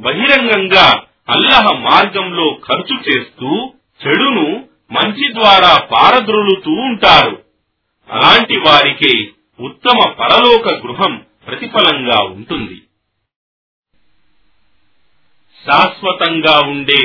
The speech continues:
ఉద్యానవనాలలో వారు మరియు వారితో పాటు సద్వర్తనులైన వారి తండ్రి తాతలు, వారి సహవాసులు, అజ్వాజ్ మరియు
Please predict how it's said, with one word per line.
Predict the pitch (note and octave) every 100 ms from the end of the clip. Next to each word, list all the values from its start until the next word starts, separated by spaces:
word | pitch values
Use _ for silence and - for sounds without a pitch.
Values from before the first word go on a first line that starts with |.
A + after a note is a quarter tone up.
| B2+
ఉద్యానవనాలలో | A#2+ A2 D3 F3 A#3 A#3+ G#3 F#3 E3+ E3 D#3 A#2+ G#2 _ _ _ A2
వారు | G#2+ C3 D3+ D#3 C#3+ C#3+ - _ _ -
మరియు | B2 D#3 A3+ C4+ F3 B2+ - _ -
వారితో | A#2 C#3+ F3 F#3+ F3+ E3+ D3+ -
పాటు | C3+ F3 G#3 - - _ _ _
సద్వర్తనులైన | C#3+ D3 D3+ F#3+ A3+ C4+ C4+ B3+ A3+ G#3 F3
వారి | D#3 D3+ C#3
తండ్రి | - A#2 C#3 F#3 E3+
తాతలు, | - A#2 D#3 D#3 B2 B2 F#3+ - _ _ -
వారి | A2+ D3+ F3+ E3 -
సహవాసులు, | B2 E3 G3+ F#3+ D#3+ - F3+ D#3 A2 _ _ _ _
అజ్వాజ్ | C3+ D3 E3 G3 F#3 E3 - -
మరియు | C3+ F#3+ A#3+ F#3+ B2